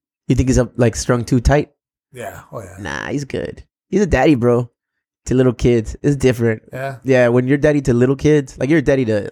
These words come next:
Speaker 1: like, adults, bro.
Speaker 2: Oh, yeah.
Speaker 1: <laughs> You're like a
Speaker 2: <laughs> Like, me and my dude are
Speaker 1: you're
Speaker 2: chill.
Speaker 1: like, like, we're daddy to little kids. It's just, it's just different. Like, you just,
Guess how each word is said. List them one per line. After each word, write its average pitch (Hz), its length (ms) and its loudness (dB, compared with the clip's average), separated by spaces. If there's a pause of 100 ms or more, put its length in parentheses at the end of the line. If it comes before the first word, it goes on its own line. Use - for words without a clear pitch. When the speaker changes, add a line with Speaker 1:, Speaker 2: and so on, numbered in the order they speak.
Speaker 1:
like, 98 120 -14
adults, 87 320 -18
bro. - 240 -16
Speaker 2:
Oh, 156 160 -8 (140)
yeah. 185 400 -2
Speaker 1:
<laughs> - 20 -2
You're 185 160 2
like 170 140 4
a 139 320 0 (100)
Speaker 2:
<laughs> - 100 -14
Like, 151 180 -6
me 160 80 2
and 127 100 2
my 190 140 -4
dude 135 260 -10
are 160 60 2
Speaker 1:
you're 160 140 4
Speaker 2:
chill. 151 80 4
Speaker 1:
like, 127 260 2 (180)
like, 135 120 4
we're 156 120 4
daddy 156 240 2
to 139 120 -2
little 135 180 2
kids. 131 320 0
It's 117 140 -2
just, 110 220 -4
it's 113 140 -4
just 98 120 -10
different. 107 400 -10 (200)
Like, 110 160 -2
you 117 80 0
just, 113 300 -4